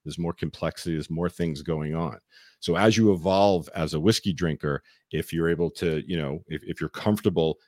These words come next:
having higher alcohol, you know, and, and learning to not feel that burn or, you know, or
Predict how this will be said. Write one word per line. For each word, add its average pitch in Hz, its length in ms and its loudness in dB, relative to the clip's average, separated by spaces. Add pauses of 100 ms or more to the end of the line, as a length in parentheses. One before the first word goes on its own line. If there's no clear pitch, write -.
(100)
having 80 340 -4
higher 87 380 2
alcohol, 80 600 -4 (180)
you 82 100 -6
know, 69 160 -4
and, 71 180 -4
and 73 200 -6
learning 78 340 -2
to 76 140 -6
not 76 300 -2
feel 85 180 2
that 78 220 0
burn 78 320 0
or, 67 280 -4
you 76 120 -2
know, 65 140 -6
or 65 300 -4